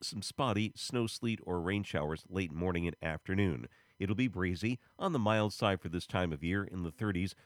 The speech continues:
some upper twenties northeast. A fairly gusty south to southeast wind, twenty to thirty miles per hour at times, will diminish this afternoon. Tomorrow, a different story. Some sleet and freezing rain overnight, creating a glaze on surfaces,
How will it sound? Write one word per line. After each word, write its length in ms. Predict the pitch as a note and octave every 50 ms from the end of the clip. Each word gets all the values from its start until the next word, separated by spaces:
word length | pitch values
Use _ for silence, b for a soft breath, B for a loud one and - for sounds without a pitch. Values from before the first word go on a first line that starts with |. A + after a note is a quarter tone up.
| b
some 260 | - - E3+ D3+ B2+ -
upper 220 | A2+ - - F#2
twenties 460 | - - - G#2+ G2 E2+ D2+ D2 -
northeast. 520 | F#2+ F#2 F2+ F2 E2+ - G2+ F#2+ G2 F#2 - b b b b -
A 60 | G#2+
fairly 320 | - C#3+ D3 B2 G#2+ F#2+
gusty 400 | D#2 - A#2 A2+ - - A2+ G2+
south 360 | F2 - - A#2 G2+ G2+ F#2+
to 100 | - -
southeast 520 | - - G#2+ F#2+ F#2 - G2 F#2 F2 - -
wind, 280 | A#2 A2+ F#2+ F2+ F#2+ b b b b _ -
twenty 320 | - - B2+ A2+ F#2+ E2
to 80 | D#2 D#2+
thirty 300 | - A#2 A2 G2+ F2+ D#2+
miles 260 | E2 E2+ E2+ D#2+ D2+
per 200 | - - - F#2
hour 260 | G2 G2 F2+ D#2+ D2 - -
at 180 | E2+ - -
times, 420 | - - B2+ A#2 D#2+ D2+ D#2+ D#2+ D#2
will 140 | E2 F2
diminish 480 | D#2+ F#2+ G2 A#2+ A2 D#2 C2+ C#2 - - _ _
this 200 | - F#2+ - -
afternoon. 680 | D2+ B1+ B1+ - - F#2 F2+ G2+ A2 F#2+ D2 A#1 A1 - B B B B B B B B -
Tomorrow, 400 | - F#2+ A2+ C3 D3+ F3 G3 F3+ -
a 80 | - B2+
different 300 | G#2+ B2 A2 - A2 G2+
story. 420 | - - C#3+ B2+ G#2+ D#2 B1 A#1+ b b b b
Some 220 | b - F#2 F2+
sleet 380 | - - - B2 C3 D3 D3 -
and 140 | B2 A2+ G2+
freezing 420 | - - B2 C3 C3 - G#2+ G2+ F#2+
rain 240 | G2 G#2 A2 G#2 -
overnight, 460 | G#2 F#2+ E2+ F#2 E2+ F#2+ G#2 G#2+ -
creating 480 | - - G#2+ G2 F#2 F#2+ F#2 F#2 F2 - -
a 160 | F2+ F2+ F2+
glaze 520 | E2 D2 - E2+ F#2 A2 B2 A2+ G#2+ E2 E2
on 260 | - - D#2+ D#2 D#2
surfaces, 600 | - - G#2+ F#2 D#2+ E2 D#2 - - F#2 F#2+ -